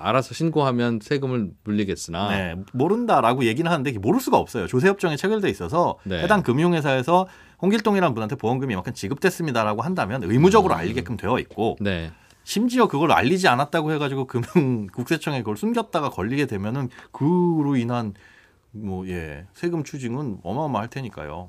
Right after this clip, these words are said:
Speaker 2: 음.
Speaker 1: 그래서 절세 효과는 사실 전혀 없습니다. 이게 절세 효과로 좀 많이 포장이 되어 있는데
Speaker 2: 예.
Speaker 1: 절세 효과보다는 사망보험금을 좀 우리나라보다
Speaker 2: 좀 더 후하게 준다?
Speaker 1: 후하게 주고 중간에 깼을 때 어떤 리스크가 좀 적더라인 거지.
Speaker 2: 야, 두 가지가 떠오르네요, 일단.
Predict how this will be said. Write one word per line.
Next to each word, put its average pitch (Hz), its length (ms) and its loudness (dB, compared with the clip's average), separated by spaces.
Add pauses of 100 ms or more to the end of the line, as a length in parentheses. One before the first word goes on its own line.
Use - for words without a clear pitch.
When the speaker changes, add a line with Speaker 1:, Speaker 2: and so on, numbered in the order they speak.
Speaker 2:
음. 90 200 -8
Speaker 1:
그래서 90 260 -6 (680)
절세 139 320 4
효과는 285 280 4
사실 190 240 -2
전혀 135 240 0
없습니다. 78 400 -8 (160)
이게 104 140 -6
절세 123 280 0
효과로 208 280 0
좀 123 140 -4
많이 101 180 -2
포장이 185 320 -4
되어 101 200 -2
있는데 87 440 -8
Speaker 2:
예. 85 320 -4
Speaker 1:
절세 127 320 -2
효과보다는 147 720 -2 (320)
사망보험금을 190 680 -2
좀 196 240 -2
우리나라보다 117 440 -2
Speaker 2:
좀 143 120 2
더 - 100 -20
후하게 160 320 -2
준다? 104 380 0
Speaker 1:
후하게 202 300 4
주고 180 440 0 (200)
중간에 143 320 -2
깼을 180 340 -6 (100)
때 143 120 -4
어떤 107 600 -6
리스크가 110 380 -8
좀 101 120 -14
적더라인 87 1000 -6
거지. 98 360 -8
Speaker 2:
야, 78 300 -12
두 117 140 -6
가지가 135 360 0
떠오르네요, 120 500 0
일단. 76 360 -10